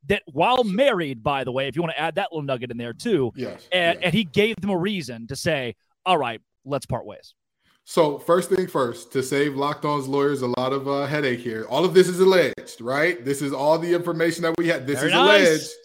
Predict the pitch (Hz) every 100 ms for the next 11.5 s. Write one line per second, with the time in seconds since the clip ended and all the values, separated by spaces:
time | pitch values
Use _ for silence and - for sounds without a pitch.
0 | _ 107 117 175 226 156 175 170 202 -
1 | - 208 190 185 160 143 156 151 156 180
2 | 180 185 180 180 175 160 165 165 - 151
3 | 147 254 240 254 226 214 202 190 143 123
4 | 120 135 151 - 208 185 208 - 226 151
5 | - 220 226 226 190 214 196 160 131 123
6 | - 156 156 165 143 151 180 - 127 131
7 | 139 175 185 160 135 165 165 165 160 175
8 | 170 151 165 160 151 127 - - 143 147
9 | 143 127 123 151 143 135 107 101 - _
10 | _ 120 110 98 139 143 196 208 170 160
11 | - 175 165 123 110